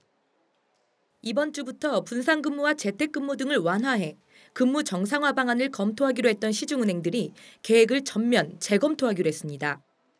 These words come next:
이태원 클럽 사태로 서울 확진자가 급격하게 늘자 긴장을 늦출 수 없다는 판단에 섭니다.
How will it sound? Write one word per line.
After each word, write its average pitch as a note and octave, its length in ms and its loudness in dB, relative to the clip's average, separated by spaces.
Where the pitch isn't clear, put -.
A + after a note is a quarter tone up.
이태원 D#4 380 2
클럽 C#4+ 240 -2
사태로 B3 580 0
서울 D#4+ 360 2
확진자가 C#4+ 560 -2
급격하게 C#4 600 0
늘자 F#3 420 0
긴장을 A#3+ 500 2
늦출 G3+ 300 0
수 - 160 -2
없다는 F#3+ 460 -2
판단에 C4 360 0
섭니다. C#3+ 480 -8